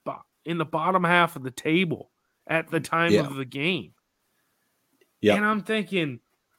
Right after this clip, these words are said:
Speaker 1: I have no, I know we're gonna get killed. We're not gonna win it. But the fact, if, if we would've, that would've made it so much better. And that's why it's just,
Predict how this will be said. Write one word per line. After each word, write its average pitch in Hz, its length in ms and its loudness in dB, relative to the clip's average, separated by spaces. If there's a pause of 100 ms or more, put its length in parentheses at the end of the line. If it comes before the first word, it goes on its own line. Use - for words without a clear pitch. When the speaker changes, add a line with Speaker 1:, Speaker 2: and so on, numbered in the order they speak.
(440)
Speaker 1:
I 262 220 6
have 262 220 6
no, 196 420 2 (480)
I 226 160 2
know 247 180 4
we're 254 140 2
gonna 180 180 0
get 139 260 -6
killed. 185 340 -2
We're 190 100 0
not 190 240 2
gonna 180 180 2
win 180 220 0
it. 123 160 -2
But 160 140 -2
the 160 60 -6
fact, 196 520 -6
if, - 200 -12 (120)
if 143 180 -8
we 151 200 -8 (120)
would've, 196 640 2
that 160 180 -2
would've 190 240 0
made 185 180 2
it - 120 -2
so 160 300 -4
much 170 300 -2
better. 143 280 -2 (320)
And 175 120 0
that's 214 200 2
why 214 160 6
it's 180 160 -2
just, - 240 -2